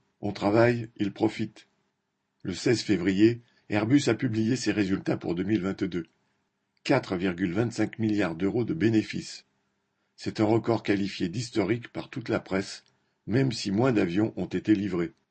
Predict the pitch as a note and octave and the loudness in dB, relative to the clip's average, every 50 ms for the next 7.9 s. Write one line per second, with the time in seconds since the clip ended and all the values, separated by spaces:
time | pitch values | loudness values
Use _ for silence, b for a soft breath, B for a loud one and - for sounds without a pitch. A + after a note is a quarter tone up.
0 | _ _ _ A2+ A2 A2 - B2 C3 A#2+ A2+ A2+ A2 A#2+ C3+ C#3+ C3+ B2+ - - | _ _ _ 0 0 2 4 2 4 6 8 8 10 10 8 6 4 2 2 2
1 | A2+ G#2 G#2 G2+ F#2 G#2+ A2 G#2 G#2 G2+ G2 F2+ F2 F2+ F#2+ F#2+ G#2+ G#2+ G#2 - | 4 4 4 2 2 0 0 0 0 0 0 0 0 -2 2 2 4 2 4 4
2 | G#2+ G2+ F2 - - - E2 D#2+ - - - A2 A#2+ C3 C#3 C#3 C#3 _ _ _ | 2 2 2 2 0 -2 -2 -2 -2 -2 -2 0 0 0 -2 -6 -10 _ _ _
3 | _ _ _ _ _ _ _ - - G#2 - - - - - - G2+ G#2+ A2 G#2+ | _ _ _ _ _ _ _ -20 -20 -12 -10 -8 -8 -6 -6 -4 -4 -4 -4 -6
4 | - _ _ _ _ _ - A2 A#2+ A#2 A#2+ C3+ C3 C3 A#2+ A#2 C3 A#2+ A#2+ A2+ | -10 _ _ _ _ _ 4 4 4 6 6 6 6 6 6 4 4 2 2 2
5 | A#2 G#2 - - A#2+ A2 - - B2+ A#2 A#2 A2 G2 F#2+ F#2 F#2+ F#2+ - - G#2 | 0 -2 -2 -4 -6 -6 -4 -4 0 4 6 6 6 4 2 0 0 2 2 4
6 | A2 G#2+ F#2+ - - G2+ F#2+ F#2+ F#2+ F#2 F2 F2 E2+ E2 - G2+ A#2 B2+ A#2+ - | 4 4 2 -2 -4 -2 0 0 0 0 0 0 -2 -2 -2 -2 -2 -2 -4 -8
7 | - - - D#2+ - - E2+ E2+ G2 G2+ G2+ G2+ G2 G2 F#2 F#2 E2+ E2 | -10 -12 -12 -12 -8 -6 -4 -2 0 0 0 0 0 -2 -2 -2 -4 -6